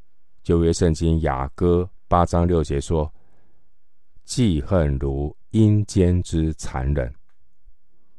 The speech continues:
嫉妒的罪非常可怕，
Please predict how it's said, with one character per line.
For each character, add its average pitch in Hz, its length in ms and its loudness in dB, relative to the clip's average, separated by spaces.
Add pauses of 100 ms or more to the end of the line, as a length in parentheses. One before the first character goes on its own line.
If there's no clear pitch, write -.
(920)
嫉 101 200 6
妒 82 140 10
的 73 120 2
罪 71 200 0
非 71 160 -2
常 67 220 -4
可 60 260 -6
怕， 64 280 -4